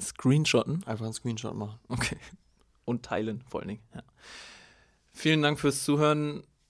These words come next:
Speaker 1: Marcel, danke, dass du dir die Zeit genommen hast und dich zu mir gesetzt hast.
Speaker 2: Ich werde bezahlt dafür.
Speaker 1: Du wirst bezahlt dafür? Ja, das ist
Speaker 2: Ja.
Speaker 1: clever. So muss es machen. Ja. Ich nicht, aber egal.
Speaker 2: Ich mache auch andere Sachen, für die ich nicht bezahlt werde.
Speaker 1: Okay.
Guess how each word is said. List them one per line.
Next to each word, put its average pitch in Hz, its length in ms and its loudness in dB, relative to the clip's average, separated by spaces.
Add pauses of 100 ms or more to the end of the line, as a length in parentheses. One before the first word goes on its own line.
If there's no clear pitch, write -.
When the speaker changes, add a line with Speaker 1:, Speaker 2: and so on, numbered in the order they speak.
(100)
Speaker 1:
Marcel, 135 320 6
danke, 123 200 4
dass 117 160 2
du 120 60 0
dir 117 60 2
die 113 60 -2
Zeit 113 200 0
genommen 113 240 4
hast 110 140 -2
und 113 120 -2
dich 110 100 -6
zu - 100 -4
mir 123 100 2
gesetzt 131 280 0
hast. 135 260 -4
Speaker 2:
Ich 110 100 -2
werde 113 140 2
bezahlt 107 380 -2
dafür. 107 320 -8 (120)
Speaker 1:
Du 117 60 -4
wirst 120 140 2
bezahlt 120 240 0
dafür? 120 300 -2 (120)
Ja, - 100 -6
das - 180 -12
ist 113 60 -4
Speaker 2:
Ja. - 40 -4
Speaker 1:
clever. 123 240 -2 (500)
So - 140 -2
muss 123 160 0
es 120 100 -8
machen. 120 260 -4 (500)
Ja. - 80 -12 (1040)
Ich 120 160 -2
nicht, 131 300 2
aber 110 180 0
egal. 101 340 -4 (160)
Speaker 2:
Ich 120 140 6
mache 143 160 10
auch 127 180 8
andere 123 160 4
Sachen, 113 220 4
für 107 80 -4
die 101 100 -2
ich 92 80 -6
nicht 165 140 -8
bezahlt - 380 -10
werde. 131 180 -12 (280)
Speaker 1:
Okay. - 220 -12